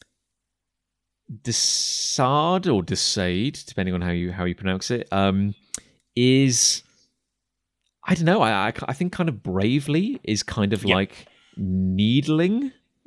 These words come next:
Speaker 1: Darkseid a little bit, like, is saying things to Darkseid that I don't think anybody would ever dream of <laughs> saying.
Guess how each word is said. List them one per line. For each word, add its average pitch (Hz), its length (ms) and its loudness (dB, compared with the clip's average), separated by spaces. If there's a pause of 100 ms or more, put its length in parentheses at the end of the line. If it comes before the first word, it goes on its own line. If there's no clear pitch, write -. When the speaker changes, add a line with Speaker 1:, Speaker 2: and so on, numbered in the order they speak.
(140)
Speaker 1:
Darkseid 160 720 2
a 170 40 2
little 165 240 2
bit, 185 220 0
like, 117 300 2
is 110 180 0
saying 123 540 2
things 107 400 -2
to 95 100 -8
Darkseid 98 560 0
that 90 80 -2
I 85 60 -2
don't 101 200 -2
think 98 240 -6
anybody 104 520 0
would 95 300 -4
ever 92 340 -4
dream 95 540 -4 (140)
of - 120 -10
<laughs> - 120 -2
saying. 143 420 -4